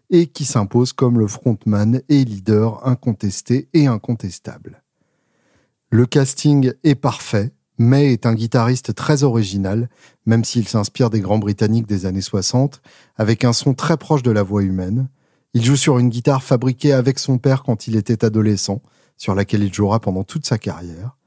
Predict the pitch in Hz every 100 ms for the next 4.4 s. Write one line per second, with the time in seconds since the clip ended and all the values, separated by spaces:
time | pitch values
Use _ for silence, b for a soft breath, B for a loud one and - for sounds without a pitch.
0 | b b b b 113 123 131 147 143 123
1 | - 170 143 120 120 117 131 139 147 110
2 | - 113 113 98 113 127 110 107 135 113
3 | 98 - 127 120 - 135 - 113 117 107
4 | 98 85 -